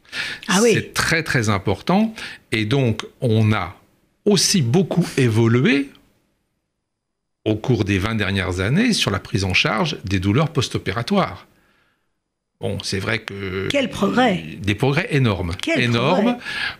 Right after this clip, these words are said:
Speaker 2: Euh, on a, on a abordé, il y a maintenant une trentaine d'années, la gestion de la douleur
Speaker 1: Mhm.
Speaker 2: faite par le patient lui-même. C'est-à-dire qu'on leur donnait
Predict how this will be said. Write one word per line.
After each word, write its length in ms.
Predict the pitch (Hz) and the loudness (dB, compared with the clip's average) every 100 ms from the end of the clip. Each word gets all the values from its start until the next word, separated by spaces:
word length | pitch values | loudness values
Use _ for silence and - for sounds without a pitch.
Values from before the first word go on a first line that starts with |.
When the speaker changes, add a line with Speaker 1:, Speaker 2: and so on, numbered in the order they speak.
| - | -6
Speaker 2:
Euh, 440 | 110 110 107 104 98 - - - | -2 0 2 2 2 -2 -20 -4
on 280 | 107 110 113 | 0 4 2
a, 380 | 110 101 98 95 - _ | 2 0 -2 -4 -14 _
on 240 | 110 104 107 | 0 2 2
a 240 | 101 87 | 2 -2
abordé, 720 | - 107 110 110 107 117 127 | -2 0 0 0 2 2 2
il 80 | 123 | 0
y 40 | 90 | -2
a 160 | 87 | -2
maintenant 580 | 87 92 - 101 107 110 | -2 -4 -2 0 2 2
une 100 | 98 | 0
trentaine 520 | 98 101 98 104 101 98 | -4 -4 -2 0 0 0
d'années, 500 | 98 110 147 175 170 - - _ 107 | 0 0 0 -2 -6 -18 -20 _ -4
la 160 | 101 | -2
gestion 640 | 98 113 - - - 117 | 0 0 0 0 0 0
de 100 | 104 | 0
la 80 | 101 | 0
douleur 480 | 95 107 120 160 196 | 0 2 2 2 2
Speaker 1:
Mhm. 100 | 196 | 2
Speaker 2:
faite 400 | 214 - 196 - | 2 0 -4 -4
par 120 | 131 | -2
le 80 | 127 | -2
patient 400 | 120 120 - 147 | -2 -2 0 2
lui-même. 480 | 143 131 113 101 107 | 4 4 4 2 -2
C'est-à-dire 480 | - 117 110 110 127 | -4 -2 -2 -2 -2
qu'on 120 | - | 2
leur 160 | 107 101 | 2 2
donnait 520 | 101 104 110 165 240 | 2 2 2 0 -2